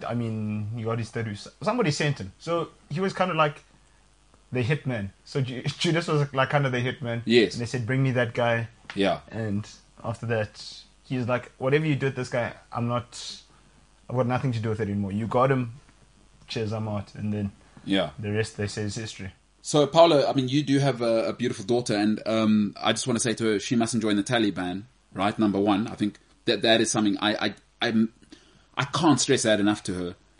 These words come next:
Speaker 2: But also, don't do the devil's work with your idle hands. And so don't have idle hands so that you can't do the devil's work. Just, I,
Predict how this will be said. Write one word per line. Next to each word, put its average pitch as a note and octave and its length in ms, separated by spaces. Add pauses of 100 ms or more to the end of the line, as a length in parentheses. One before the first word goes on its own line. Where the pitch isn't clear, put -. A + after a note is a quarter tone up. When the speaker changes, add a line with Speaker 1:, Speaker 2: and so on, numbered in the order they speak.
(480)
Speaker 2:
But B2+ 140
also, C3+ 460
don't A#2+ 360
do A#2 100
the G2+ 120
devil's G2+ 320
work G2 260
with F#2+ 100
your F#2+ 120
idle F#2+ 200
hands. F2 440 (160)
And G2+ 200
so B2+ 200
don't C#3 240
have C3+ 100
idle A#2 240
hands A2+ 260
so - 200
that A2 180
you G#2+ 60
can't G#2+ 200
do G2+ 120
the F#2 80
devil's G2 260
work. G#2+ 160 (240)
Just, - 240 (480)
I, B2+ 120